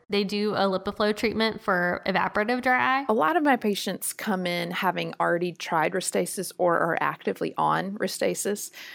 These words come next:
Speaker 2: You know, considering the amount of time it takes for Restasis to reach its maximum effect, and I won't say to work. A lot of my colleagues say it takes three months, six months to work,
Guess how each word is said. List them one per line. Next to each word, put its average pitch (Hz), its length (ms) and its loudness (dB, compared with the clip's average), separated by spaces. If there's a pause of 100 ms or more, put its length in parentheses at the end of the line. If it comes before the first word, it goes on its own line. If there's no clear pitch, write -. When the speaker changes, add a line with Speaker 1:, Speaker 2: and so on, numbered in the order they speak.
(360)
Speaker 2:
You 226 100 4
know, 208 260 4 (160)
considering 262 640 2
the 185 240 6
amount 175 300 2
of 180 100 0
time 170 400 -2
it 165 140 0
takes - 500 -2 (240)
for 175 340 4
Restasis 165 680 -2
to 175 280 -4
reach 175 340 0
its - 180 -2
maximum 165 720 -4
effect, 170 480 0
and 190 80 2
I 190 80 2
won't 247 240 2
say 190 160 2
to - 200 -4
work. 156 420 0
A 170 60 2
lot 175 260 4
of 185 100 -6
my 165 100 0
colleagues 160 420 -4
say 156 160 -4
it - 120 -12
takes - 280 -8
three 180 240 -2
months, 160 280 -2
six - 260 -4
months 151 260 -4
to 160 120 -6
work, 151 420 -2